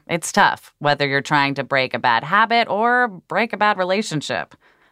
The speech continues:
One of the changes that should be easy is pulling the plug on that worn-out hand-me-down couch you've been hanging on to. Start fresh in twenty nineteen with the most comfortable, durable, and stylish sofa out there from Burrow.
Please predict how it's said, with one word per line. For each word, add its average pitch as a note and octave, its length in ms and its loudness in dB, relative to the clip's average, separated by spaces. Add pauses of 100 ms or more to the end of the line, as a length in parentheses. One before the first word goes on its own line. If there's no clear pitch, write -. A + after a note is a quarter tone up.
(120)
One F3 160 2
of F#3+ 100 0
the F#3+ 80 -2
changes F3+ 400 2
that D3+ 220 2
should F#3 400 0
be A3 240 -2
easy A3+ 380 0
is F3 220 0
pulling F#3+ 360 2
the A#3 100 2
plug E3 300 2
on D3+ 180 0
that C#3 200 2
worn-out F3+ 540 0
hand-me-down F3 600 -2
couch C#3+ 340 -2
you've C3 100 -8
been B2+ 100 -4
hanging A#2+ 320 -6
on G#2 200 -2
to. - 320 -10 (340)
Start - 460 0
fresh F#3+ 320 0
in F#3+ 100 -4
twenty F3+ 300 -2
nineteen F3 500 0
with D3+ 140 2
the D#3 100 2
most D3+ 400 0
comfortable, G#3+ 560 0
durable, F3 400 2
and F3 200 0
stylish E3 540 0
sofa D#3 380 -2
out D#3 260 0
there A2+ 220 -2
from F3 240 -4
Burrow. D#3+ 540 -2